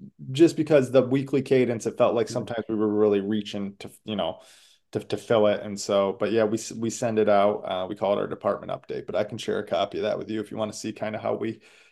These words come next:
Speaker 1: share
Speaker 2: Yeah.
Speaker 1: our information with our staff and whatnot. So, but, uh, Barry, this was, this was a ton of fun. Thank you for joining us. I will include all of the links you provided me in the show notes for everyone listening. Uh, if, if people can start to just improve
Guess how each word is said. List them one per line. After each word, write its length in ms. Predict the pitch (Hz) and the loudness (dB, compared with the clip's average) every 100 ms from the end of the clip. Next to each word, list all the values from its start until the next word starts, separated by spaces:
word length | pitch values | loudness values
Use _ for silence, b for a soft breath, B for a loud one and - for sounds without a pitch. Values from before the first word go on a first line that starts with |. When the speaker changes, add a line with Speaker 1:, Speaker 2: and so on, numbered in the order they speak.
| b - | b -12
Speaker 1:
share 380 | - 151 139 135 | 4 8 10 10
Speaker 2:
Yeah. 40 | |
Speaker 1:
our 360 | 123 120 120 - | 8 6 2 -2
information 600 | 139 120 127 120 110 120 | -4 -4 -2 -2 -2 -4
with 80 | 113 | 0
our 120 | 113 | 0
staff 420 | - - 113 110 110 | 0 0 2 0 -2
and 100 | 110 | -6
whatnot. 460 | 110 113 110 - | -4 -4 -6 -8
So, 300 | - 107 - B B B - | -6 -4 -4 B B B 6
but, 240 | 139 139 | 6 10
uh, 420 | 143 131 127 120 B B - | 12 12 10 6 B B 6
Barry, 280 | 175 180 | 8 10
this 200 | 160 170 | 8 4
was, 200 | 165 139 | 2 0
this 160 | 143 151 | 0 0
was 100 | 156 | 2
a 80 | 139 | 2
ton 160 | 165 | 2
of 100 | 151 | 2
fun. 240 | 170 165 156 | 6 6 6
Thank 240 | 170 - | 0 0
you 60 | 170 | 0
for 140 | 160 | 0
joining 400 | 127 160 160 160 | 2 4 4 6
us. 280 | 160 156 - - | 4 4 -2 2
I 160 | 135 | 4
will 200 | 147 147 | 6 6
include 400 | 139 - 147 139 | 4 -4 -2 0
all 260 | - 147 156 | 6 8 8
of 80 | 139 | 6
the 60 | |
links 280 | 139 147 143 | 4 0 -4
you 80 | 135 | -6
provided 380 | 131 135 135 131 | 2 6 6 6
me 80 | |
in 80 | 127 | 0
the 40 | 117 | -2
show 280 | - 165 | 0 2
notes 280 | 160 156 151 | 6 4 4
for 140 | - 143 | 4 6
everyone 300 | 135 139 143 | 6 2 0
listening. 540 | 143 147 139 139 135 b b b - | -2 -2 -2 -2 -6 b b b 4
Uh, 540 | 110 113 113 110 110 - | 8 10 10 8 6 2
if, 120 | 131 - | -6 -8
if 160 | 135 127 | -12 -6
people 300 | - 151 151 | -2 2 2
can 100 | 135 | 0
start 300 | - 147 143 | 2 4 2
to 60 | 135 | -2
just 200 | 139 135 | -6 -6
improve 540 | 127 160 151 143 | -2 4 4 2